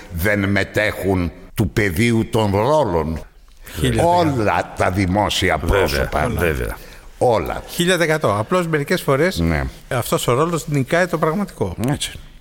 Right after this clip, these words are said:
Speaker 2: Δεν, και πάβουν να είναι οι πραγματικοί άνθρωποι τελείως.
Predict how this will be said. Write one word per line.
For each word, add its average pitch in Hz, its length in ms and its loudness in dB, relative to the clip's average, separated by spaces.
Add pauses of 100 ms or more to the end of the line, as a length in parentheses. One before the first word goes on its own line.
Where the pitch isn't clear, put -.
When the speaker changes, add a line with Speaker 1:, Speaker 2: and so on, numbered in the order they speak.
(160)
Speaker 2:
Δεν, 143 280 -2
και 139 100 -4
πάβουν 156 420 0
να 131 120 0
είναι 156 240 0
οι 139 80 0
πραγματικοί 120 440 0
άνθρωποι 160 400 -2
τελείως. 120 500 -4